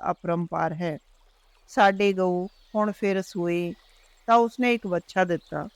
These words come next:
ਬਹੁਤ ਸੁੰਦਰ, ਉਸਦੇ ਮੱਥੇ 'ਤੇ ਚਿੱਟੀ ਤੇ ਕਾਲੀ ਫੁੱਟੀ ਸੀ, ਜਿਵੇਂ ਕੋਈ ਦੇਵਤਾ ਹੋਵੇ ਤੇ ਉਸਦੇ ਮੱਥੇ 'ਤੇ ਤਿਲਕ ਲੱਗਿਆ ਹੋਇਆ ਹੋਵੇ। ਅਸੀਂ ਸਾਰੇ ਹੀ ਬੱਚੇ ਖੁਸ਼ ਸਾਂ।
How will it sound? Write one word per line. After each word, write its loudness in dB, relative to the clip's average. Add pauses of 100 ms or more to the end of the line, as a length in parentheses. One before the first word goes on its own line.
(600)
ਬਹੁਤ 6
ਸੁੰਦਰ, -2 (260)
ਉਸਦੇ -2
ਮੱਥੇ -4
'ਤੇ -4 (580)
ਚਿੱਟੀ 0
ਤੇ 0
ਕਾਲੀ 0
ਫੁੱਟੀ -2
ਸੀ, -6 (680)
ਜਿਵੇਂ 0
ਕੋਈ 0
ਦੇਵਤਾ 0
ਹੋਵੇ -4 (640)
ਤੇ 4
ਉਸਦੇ 2
ਮੱਥੇ 0
'ਤੇ 0 (140)
ਤਿਲਕ 0
ਲੱਗਿਆ 0
ਹੋਇਆ -2
ਹੋਵੇ। -6 (640)
ਅਸੀਂ -2
ਸਾਰੇ 4
ਹੀ 0
ਬੱਚੇ -2
ਖੁਸ਼ -8
ਸਾਂ। -2